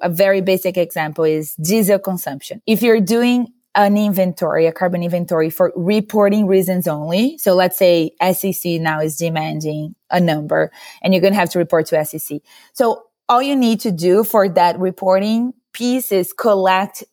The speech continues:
total diesel consumption of your company, multiply by an emissions factors, and report that emission to the S E C.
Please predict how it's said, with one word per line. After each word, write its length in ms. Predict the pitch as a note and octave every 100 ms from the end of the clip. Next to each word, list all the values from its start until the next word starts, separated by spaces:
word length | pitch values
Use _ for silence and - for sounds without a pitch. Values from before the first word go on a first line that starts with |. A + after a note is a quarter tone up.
| -
total 280 | G3 F#3+ G#3
diesel 260 | F#3+ A3 A3
consumption 560 | A#3+ B3 G3 F3 F#3
of 100 | F3
your 120 | F3 A3+
company, 580 | G3 E3 F3 E3+ F3 F3 - _
multiply 580 | F3 E3+ F3 G#3+ G#3+ G#3
by 140 | G#3 A3
an 160 | A3
emissions 360 | G#3+ G#3 A3+ G#3+
factors, 440 | F3+ E3 E3 F3
and 180 | F3 E3
report 800 | F#3+ G3 - F#3+ E3+ D#3+ F#3 - -
that 260 | F3 E3+
emission 600 | E3 D#3 D#3 - D3+ D#3+ -
to 160 | -
the 140 | D#3+ D#3
S 200 | D3+ -
E 40 |
C. 200 | - -